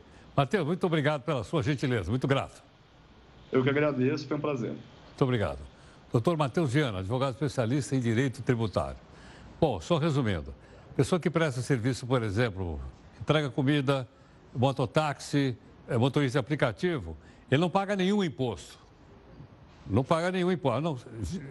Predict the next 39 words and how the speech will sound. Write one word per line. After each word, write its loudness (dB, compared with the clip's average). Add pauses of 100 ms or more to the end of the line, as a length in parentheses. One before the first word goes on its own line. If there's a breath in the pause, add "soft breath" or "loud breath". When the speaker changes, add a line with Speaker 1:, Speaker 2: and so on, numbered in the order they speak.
Speaker 1:
a 0
maior 2
parte -2
não 0
paga -2
nada. -4
Por 0
quê? 0 (560 loud breath)
Porque 2
ele 0
tá 0
prestando 0
um 2
serviço -2
e 4
ele 0
vive 0
daquele 0
serviço -2
que 0
ele, 2 (520 loud breath)
autônomo 2
que 0
ele 0
tá 2
praticando. -4 (460 loud breath)
Se 2
ele 0
não 0
tem 2
uma 2
mei, 0
que -4
é 4
uma 0
micro, -2 (460)
um 2
microempreendedor 2 (460 loud breath)
individual, 2